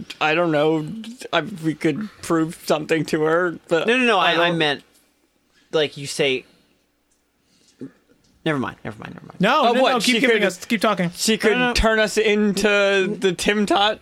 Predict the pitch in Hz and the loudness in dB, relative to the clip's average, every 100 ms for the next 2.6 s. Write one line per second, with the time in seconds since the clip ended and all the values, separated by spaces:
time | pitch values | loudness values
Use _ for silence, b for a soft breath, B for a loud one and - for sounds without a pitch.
0 | - - 226 262 170 220 285 339 277 226 | -8 -2 0 0 2 2 4 2 2 2
1 | 254 240 - - 180 139 202 202 202 226 | 2 2 2 2 2 2 2 2 2 2
2 | - 131 120 110 - - | 0 -2 -6 -10 -12 -16